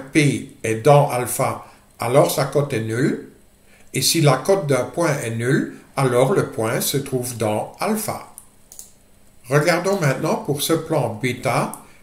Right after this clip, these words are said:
qui contient l'axe des Y et l'axe des Z. Un point P appartient à ce plan bêta si et seulement si le vecteur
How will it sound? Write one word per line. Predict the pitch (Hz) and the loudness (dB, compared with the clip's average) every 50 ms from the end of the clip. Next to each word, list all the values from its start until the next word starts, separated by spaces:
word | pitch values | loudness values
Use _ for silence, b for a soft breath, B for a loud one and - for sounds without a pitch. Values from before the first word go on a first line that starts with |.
| B B | B B
qui | - - 160 147 | -6 -4 -4 -4
contient | - - 170 160 147 147 - 139 151 139 123 | 0 2 2 2 2 0 0 2 2 2 2
l'axe | 127 139 143 143 143 - - 135 | 2 2 0 0 0 -2 -4 -4
des | 131 123 123 107 113 120 | -2 -2 -4 -4 -4 -6
Y | 117 117 - 107 135 170 220 214 - - - | -8 -8 -4 -2 0 0 0 -2 -6 -10 -6
et | 135 127 | -4 -4
l'axe | 123 120 117 110 113 - - - | -2 -2 -4 -4 -4 -4 -4 -2
des | 147 143 147 185 190 | -2 -2 -2 -2 -2
Z. | 185 143 131 120 - - - - - - - - _ - - b b b b b b b b - | -2 -2 -2 -2 -4 -4 -10 -18 -20 -20 -20 -20 _ -20 -20 b b b b b b b b -2
Un | 127 127 127 - - | 0 0 0 0 0
point | - 156 151 143 131 | 0 2 4 4 2
P | - - - 160 151 135 120 - - | 2 0 0 2 2 2 2 0 -4
appartient | - 113 - - 117 110 - - - - | -8 -8 -6 -6 -6 -6 -6 -6 -2 0
à | - - 143 - - - 120 110 | 0 2 0 -2 -2 -4 -6 -4
ce | - - - 175 | -4 -2 0 -2
plan | 160 - - 160 156 131 120 113 107 | -2 -2 -2 0 0 0 0 -2 -4
bêta | 107 117 110 110 - - 107 127 151 - - - - B B B B B B B B | -4 -6 -6 -4 -4 -4 -2 -2 -2 -4 -6 -10 -18 B B B B B B B B
si | B - - - - 180 165 | B -4 -2 -2 0 4 4
et | 156 147 | 4 4
seulement | 147 - 151 135 135 135 123 110 107 | 4 2 2 2 2 2 0 -2 -2
si | 107 - - 202 220 | -2 -2 -2 0 0
le | 208 147 | 2 2
vecteur | 107 101 120 127 127 - - 131 123 113 104 - | 0 0 -2 -4 -4 -4 -4 -2 -2 -2 -4 -6